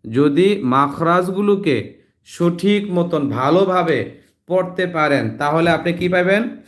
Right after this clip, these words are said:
হ্যাঁ, এই মজা পাইবেন ইনশাল্লাহ। এই ছাড়া কিন্তু মজা পাবেন না। দেখেন, গতকালকে যারা কোরআন খতম দিচ্ছেন, ওনারা তো বেশিরভাগই আমার সবক গ্রহণের শিক্ষার্থী, আমার কাছে চার পাঁচ মাস পড়ছে।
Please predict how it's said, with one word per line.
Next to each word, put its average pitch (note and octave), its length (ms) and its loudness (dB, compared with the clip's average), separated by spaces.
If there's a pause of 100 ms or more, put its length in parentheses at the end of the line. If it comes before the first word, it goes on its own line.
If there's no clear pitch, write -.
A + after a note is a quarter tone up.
(420)
হ্যাঁ, G3 380 0 (800)
এই C3 540 0 (1120)
মজা E3+ 400 4
পাইবেন C3+ 400 0
ইনশাল্লাহ। A2 560 -6 (380)
এই E3+ 160 2
ছাড়া F#3 160 2
কিন্তু F#3 160 -2
মজা D#3 260 2
পাবেন B2+ 260 -2
না। A#2+ 60 -2
দেখেন, F3 580 0 (640)
গতকালকে E3+ 960 0 (420)
যারা D3+ 240 0
কোরআন F3 360 2
খতম G3 300 -2
দিচ্ছেন, D#3+ 360 0
ওনারা D#3+ 220 2
তো E3+ 120 -2
বেশিরভাগই D3+ 520 -2
আমার C#3+ 500 0 (180)
সবক D3 440 2
গ্রহণের D#3 320 2
শিক্ষার্থী, C#3 520 -4
আমার C3+ 180 -2
কাছে C3+ 260 -4
চার C#3 200 0
পাঁচ C#3+ 260 -2
মাস D3 220 0
পড়ছে। B2 560 -4